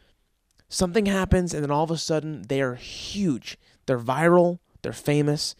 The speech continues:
and then people wanna work with them 'cause they have followers. That's the big thing. "How many followers do you have? Oh God, how many followers do you have?" 'Cause they think followers generate sales, which is, you know, I could see how you would look at that and say,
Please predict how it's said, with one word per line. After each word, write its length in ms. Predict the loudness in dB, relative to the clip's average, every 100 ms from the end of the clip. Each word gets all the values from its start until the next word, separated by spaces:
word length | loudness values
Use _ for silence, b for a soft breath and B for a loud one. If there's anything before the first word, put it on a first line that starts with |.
| b b b b
and 120 | 2
then 120 | 2
people 260 | 2 0 4
wanna 160 | 6
work 260 | 6 4 2
with 120 | 2
them 180 | 0 0
'cause 160 | -2 0
they 80 |
have 140 | -2 -2
followers. 440 | 0 0 0 -2
That's 140 | 0 2
the 100 | 6
big 180 | 4
thing. 300 | 4 -6 -8 -14 B B B B
"How 100 | 4
many 120 | 6
followers 460 | 6 6 8 6 4
do 40 |
you 80 | -2
have? 240 | -4 -6 -12 b b b
Oh 100 | 6
God, 160 | 6
how 60 | 8
many 120 | 6
followers 420 | 4 6 6 4
do 60 | 0
you 80 | -4
have?" 200 | -4 -8 _ b b b b
'Cause 140 | 2 6
they 120 | 6
think 260 | 6 0
followers 680 | 0 4 6 6 6 2 0 -10 B B
generate 480 | 0 4 6 4 2
sales, 600 | 0 0 0 -2 -6 -12 -14 b b b
which 280 | 6 6 4
is, 180 | 0 0 -2 -4
you 100 | 0
know, 180 | 0 0
I 100 | -6
could 140 | -10
see 240 | -10 -8 -4
how 80 | 2
you 140 | 4
would 100 | 4
look 240 | 2 -2
at 60 | -2
that 240 | -4 -6
and 120 | -8 -6
say, 300 | -2 -2